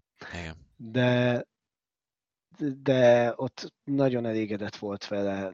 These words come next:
Speaker 2: nagyon sok ember, és azt hiszem Steamen az egyik, ténylegesen az egyik leg-, ö, jobban értékelt játékok közé tartozik. A Factorio, hát az meg olyan játék, hogy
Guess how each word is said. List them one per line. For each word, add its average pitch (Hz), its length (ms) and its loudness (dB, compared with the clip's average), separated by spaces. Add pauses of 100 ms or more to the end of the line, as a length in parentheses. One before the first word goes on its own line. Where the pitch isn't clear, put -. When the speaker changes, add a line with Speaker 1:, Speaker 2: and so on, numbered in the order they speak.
(140)
Speaker 2:
nagyon 123 420 -2
sok 120 240 -6
ember, 107 460 -6
és 104 200 -4
azt 127 120 -8
hiszem 117 280 -8
Steamen 113 480 -8
az 104 120 -10
egyik, 107 400 -8 (600)
ténylegesen 113 560 2
az 104 280 -8
egyik 104 240 -6
leg-, 107 480 -6
ö, 101 640 -4 (220)
jobban 101 360 -6
értékelt 92 580 -8
játékok 90 500 -12
közé 90 280 -12
tartozik. - 720 -16 (1800)
A 98 420 0
Factorio, 95 800 -4
hát 165 380 -6
az 170 180 -6
meg 196 180 -8
olyan 131 240 -2
játék, 120 520 -6
hogy 131 380 -8